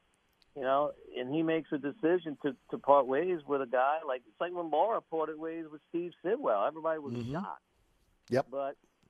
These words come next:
Speaker 1: he wanted to go in a different direction. And, uh, hopefully he can find somebody now. There's a guy in Baton Rouge that's gonna be looking for a job. Maybe he can bring him down to New Orleans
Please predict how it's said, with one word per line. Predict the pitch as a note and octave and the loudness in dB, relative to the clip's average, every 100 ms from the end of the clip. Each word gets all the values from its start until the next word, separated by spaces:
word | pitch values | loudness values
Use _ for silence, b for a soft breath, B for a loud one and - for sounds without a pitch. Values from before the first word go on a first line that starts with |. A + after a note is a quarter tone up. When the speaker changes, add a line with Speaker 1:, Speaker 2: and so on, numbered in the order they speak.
| - | -6
Speaker 1:
he | D#3 | -2
wanted | D3+ D3+ | 0 0
to | C#3 | 2
go | D3+ E3 | 2 2
in | |
a | E3 | -2
different | F3 F3+ F3+ | -6 -6 -4
direction. | F3+ F3 G#3+ - - G#2 G#2 | -2 -2 -4 -8 -14 -12 -8
And, | B2 C3 C3 | -4 0 6
uh, | C3+ C3 B2+ _ b b _ | 6 6 0 _ b b _
hopefully | C#3+ D#3+ D#3+ D#3 D3 D3+ _ _ _ | 6 6 4 2 2 -2 _ _ _
he | C#3 | -8
can | C3 C#3 | -4 2
find | C#3 C#3+ F3 | 4 4 2
somebody | C#3+ B2 A#2 A#2 | 0 4 4 2
now. | A#2+ A#2+ A#2+ | -4 -4 -4
There's | A#2 B2+ | -4 -4
a | |
guy | A#2 D3+ E3+ | 2 4 4
in | D3 | 2
Baton | D3+ D3 A#2 | -2 -2 -6
Rouge | C3 F4 D4 | -6 -6 -6
that's | - | -10
gonna | C#3+ A#2+ | -8 -6
be | A#2+ | -4
looking | A2+ A2+ - | -4 -6 -2
for | A2+ | -2
a | G2+ | 0
job. | G#2 A2 C#3+ C#3+ | 2 2 2 0
Maybe | C#3 D3 D3+ | -2 0 -2
he | D#3 | -2
can | C#3+ C3 | -4 -2
bring | D3 C#3+ | -2 0
him | F#3 | 0
down | C#3 C3 B2+ | 0 0 -2
to | |
New | B2+ B2+ | -6 2
Orleans | C3 E3+ C3 | 4 2 0